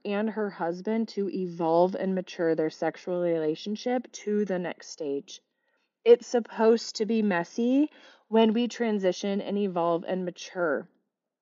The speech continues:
So this messiness isn't wrong, but it's impo-, impossible to mature without the right skills. Just like it would be impossible for a caterpillar to evolve into a butterfly without a chrysalis.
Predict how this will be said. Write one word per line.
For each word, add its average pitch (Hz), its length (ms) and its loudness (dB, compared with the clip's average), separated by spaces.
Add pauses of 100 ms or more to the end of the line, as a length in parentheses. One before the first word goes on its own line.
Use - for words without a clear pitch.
(220)
So 214 200 0
this 220 220 4
messiness 247 640 2
isn't 196 440 -2
wrong, 156 420 0 (720)
but 220 80 2
it's 226 200 10
impo-, 226 720 2
impossible 240 880 2
to - 140 -8
mature 151 680 -4 (460)
without 180 480 4
the 170 80 0
right 151 260 0
skills. 143 720 -8 (580)
Just 220 320 2
like 226 160 6
it 247 120 2
would 233 140 6
be 247 160 4
impossible 175 760 2
for 175 220 2
a 165 60 0
caterpillar 196 840 4
to 175 200 0
evolve 156 640 4 (100)
into 185 260 -2
a 156 60 2
butterfly 165 800 6 (140)
without 147 280 -2
a 147 60 -2
chrysalis. 151 720 -6